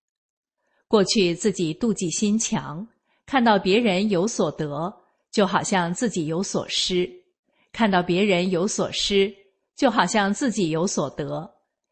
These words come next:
常看人笑话，幸灾乐祸，连帮人时都表里不一、伪善。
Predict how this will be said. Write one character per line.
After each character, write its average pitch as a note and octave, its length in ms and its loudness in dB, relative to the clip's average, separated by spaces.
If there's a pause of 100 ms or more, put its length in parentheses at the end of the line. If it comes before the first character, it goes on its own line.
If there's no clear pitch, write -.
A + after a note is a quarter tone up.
(120)
常 E3+ 300 -2
看 G3 240 -4
人 D#3+ 180 -4
笑 G3 380 -4
话， D#3+ 340 -8 (200)
幸 A#3 280 0
灾 G#3+ 280 -2
乐 G#3 200 -2
祸， - 460 -4 (560)
连 G#3+ 260 4
帮 C#4 220 0
人 G#3+ 220 0
时 E3 420 -2 (260)
都 F#3+ 260 4
表 F3 280 0
里 A3 260 -2
不 F#3+ 160 0
一、 G#3 400 -4 (200)
伪 D#3 260 -4
善。 - 420 -4